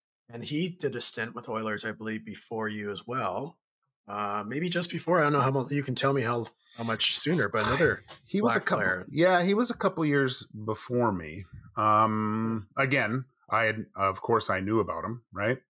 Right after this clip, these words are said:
Speaker 2: Um, and just, <laughs> it's funny 'cause it was, yeah, it was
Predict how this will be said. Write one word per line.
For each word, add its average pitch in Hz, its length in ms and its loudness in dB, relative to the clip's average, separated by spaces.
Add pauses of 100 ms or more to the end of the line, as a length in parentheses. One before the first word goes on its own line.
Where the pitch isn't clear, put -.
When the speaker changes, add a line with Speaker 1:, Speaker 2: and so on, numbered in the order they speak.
Speaker 2:
Um, 92 960 -2 (460)
and 104 220 0
just, 104 260 -2
<laughs> - 220 -4
it's - 140 -6
funny 113 340 2
'cause 98 240 -4
it 101 80 0
was, 98 120 -4
yeah, 110 240 2
it 85 40 -8
was 87 200 -10